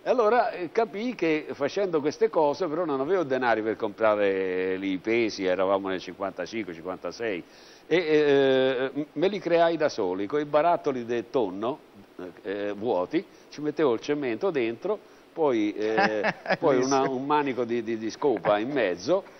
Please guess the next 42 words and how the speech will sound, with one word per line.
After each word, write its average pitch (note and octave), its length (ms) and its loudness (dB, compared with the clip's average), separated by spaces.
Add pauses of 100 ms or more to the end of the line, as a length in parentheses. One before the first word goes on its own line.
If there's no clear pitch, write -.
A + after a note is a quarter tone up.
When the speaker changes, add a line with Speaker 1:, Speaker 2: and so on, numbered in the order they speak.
Speaker 2:
<laughs> - 160 -8
Speaker 1:
e B2 500 -2
appena C3+ 360 0
prendeva A#2+ 600 2
presa C#3 300 0
rapida D3+ 420 2
lo C3+ 120 2
giravo F3+ 440 0
e D3 60 4
mettevo A#2 500 -2
l'altro G#2+ 420 -2
barattolo G2 540 -2
uguale, F2+ 480 -4
e E3 60 -10
quindi D3+ 180 -8
facevo A#2+ 280 -6
un, A#2+ 140 -6 (280)
un A#2 140 -10
bilanciere A#2 600 0
di F#2+ 100 -10
dieci A2+ 320 -2
chili, D#3+ 340 -4
di G2+ 120 -4
venti A#2+ 720 -2
e F#2 60 -8
due A2 200 -4
manubri G#2 480 -4
altrettanto, A#2+ 760 -2
eccetera, F#2+ 380 -8
e F#3 60 -10
quindi C3+ 240 -8
me, A#2 240 -10
m'ero A#2+ 240 -6
fatti G#2+ 260 -10
i G2+ 40 -8
pesi F#2+ 260 -10
da F2 120 -4
solo. - 180 -12 (560)
Quindi E3 200 2
ramavo F3+ 400 4
in B2 160 -2
barca F#2 520 2